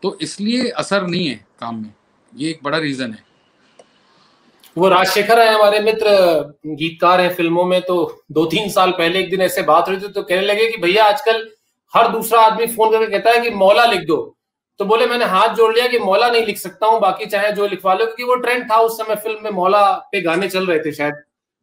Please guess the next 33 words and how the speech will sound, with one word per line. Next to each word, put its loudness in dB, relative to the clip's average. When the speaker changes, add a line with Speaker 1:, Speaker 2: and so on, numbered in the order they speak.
Speaker 2:
खैर, 0
अ, 2
दीपक 2
भाई, 2
बातचीत -2
को 0
खत्म -2
करें 2
और, 2
अ, 2
म-, 0
जो -2
ये 2
शानदार 0
सफर -2
आपका, 0
आपके -4
पिताजी, -4
आपके -4
ताऊ 0
जी -6
का, 2
आपके -2
परिवार -2
का, -4
आपकी 0
थोड़ी -4
बहुत -2
शैतानियों 0
का, 2
बदमाशियों 0
का 0
और 0